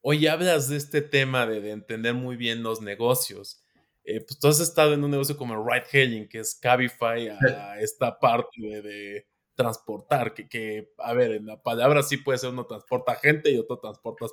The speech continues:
Speaker 1: productos. ¿Pero qué diferencias ves en este, en tu día a día? ¿O qué, qué ves de, de, de diferente este tipo de negocios?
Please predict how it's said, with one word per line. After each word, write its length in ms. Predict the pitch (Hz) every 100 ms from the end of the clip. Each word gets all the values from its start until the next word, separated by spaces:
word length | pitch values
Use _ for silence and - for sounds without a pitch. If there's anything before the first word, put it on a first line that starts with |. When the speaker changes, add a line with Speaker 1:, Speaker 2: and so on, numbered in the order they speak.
| -
Speaker 1:
productos. 560 | 101 170 170 - - _ _ _ _ _ _
¿Pero 120 | 131
qué 80 | 156
diferencias 560 | 180 185 156 156 160 139
ves 220 | 147 151
en 100 | 131
este, 220 | 131 139
en 100 | 127
tu 100 | 117
día 160 | 110 123
a 20 |
día? 540 | 123 135 131 127 127 _ _ _ -
¿O 160 | 123
qué, 180 | 143 143
qué 100 | 156
ves 260 | 147 147 135
de, 180 | 143
de, 200 | 117 110
de 140 | 107 113
diferente 640 | 110 - 110 131 127 117
este 180 | 113 123
tipo 320 | - 120 120
de 60 | 107
negocios? 720 | 101 107 110 - - - -